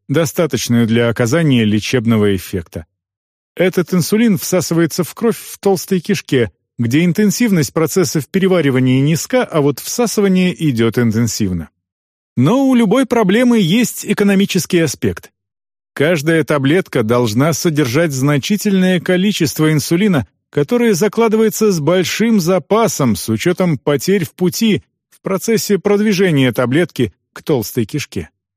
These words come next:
По адресу, то есть до толстой кишки, несмотря на чудесный наполнитель,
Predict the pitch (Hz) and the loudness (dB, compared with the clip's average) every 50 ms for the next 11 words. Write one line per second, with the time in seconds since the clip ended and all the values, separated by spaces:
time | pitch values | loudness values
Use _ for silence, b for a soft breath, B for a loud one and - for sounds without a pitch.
0 | _ _ _ _ _ _ - 110 110 117 135 156 143 143 127 110 - - 117 104 | _ _ _ _ _ _ -2 0 0 2 2 0 0 0 -2 -2 -2 -4 -6 -4
1 | - - 156 160 156 139 120 113 117 131 127 - 170 165 151 - - - 107 120 | -2 0 0 2 2 0 0 -2 -2 -2 -2 0 0 -2 -2 -2 -2 -4 -4 -4
2 | - 147 123 - - - 190 185 160 127 110 113 110 - - 131 131 - 190 196 | -2 -4 -4 -4 -4 -2 -2 0 2 2 2 0 0 -2 -2 -2 -2 0 0 0
3 | 202 190 190 180 - - 185 165 202 202 - - 196 190 180 180 170 - 196 196 | 2 2 0 0 -2 -2 -2 0 0 -2 -2 0 -2 0 0 0 0 0 0 0
4 | 196 214 220 202 - 170 139 - | 2 2 2 2 2 0 -2 -2